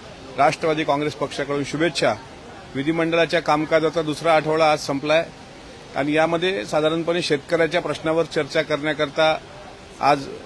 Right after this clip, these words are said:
विरोधी पक्षाचा आणि सत्तारूढ पक्षाचा प्रस्ताव आला होता आणि सत्तारूढ पक्षाकडून बोलताना माननीय कृषी मंत्री, माननीय पणन मंत्री सभागृहामध्ये होते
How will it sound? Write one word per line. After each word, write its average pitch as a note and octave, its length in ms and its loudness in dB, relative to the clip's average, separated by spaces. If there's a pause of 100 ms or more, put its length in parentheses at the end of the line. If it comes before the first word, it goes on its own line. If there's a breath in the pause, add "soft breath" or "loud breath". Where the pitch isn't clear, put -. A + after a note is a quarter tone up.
(220)
विरोधी D#3 300 2
पक्षाचा E3 460 2
आणि E3 120 2
सत्तारूढ D#3+ 380 -2
पक्षाचा D#3 480 0
प्रस्ताव D3+ 420 0
आला C#3 160 4
होता B2+ 300 0 (720)
आणि F3 380 -2 (840)
सत्तारूढ E3+ 340 0
पक्षाकडून E3+ 560 -2
बोलताना D#3+ 480 2
माननीय E3 540 2 (260)
कृषी C#3+ 220 -4
मंत्री, E3 540 -2
माननीय C#3+ 280 0
पणन D3 280 -2
मंत्री D#3+ 480 -2 (760)
सभागृहामध्ये D#3 600 4
होते F3 360 0